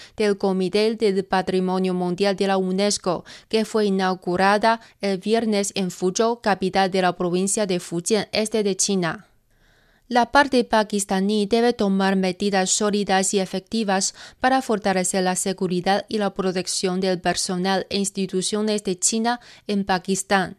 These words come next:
exhortó el viernes en Beijing el primer ministro chino Li Keqiang en una conversación telefónica con su homólogo pakistaní Imran Khan.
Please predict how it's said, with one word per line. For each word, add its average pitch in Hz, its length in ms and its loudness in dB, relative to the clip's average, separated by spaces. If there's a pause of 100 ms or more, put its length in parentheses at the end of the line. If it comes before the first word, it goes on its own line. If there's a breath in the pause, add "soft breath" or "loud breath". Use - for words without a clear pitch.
exhortó 202 640 0
el 208 160 0
viernes 190 460 0
en 190 200 0
Beijing 196 500 0
el 190 160 0
primer 190 340 0
ministro 202 500 0
chino 208 420 0
Li 180 160 -2
Keqiang 196 540 -2 (260 loud breath)
en 220 120 2
una 208 220 2
conversación 190 680 -2
telefónica 208 760 0
con 190 180 -2
su 190 140 -4
homólogo 190 640 0
pakistaní 185 800 0 (300 loud breath)
Imran 247 460 2
Khan. 185 520 -4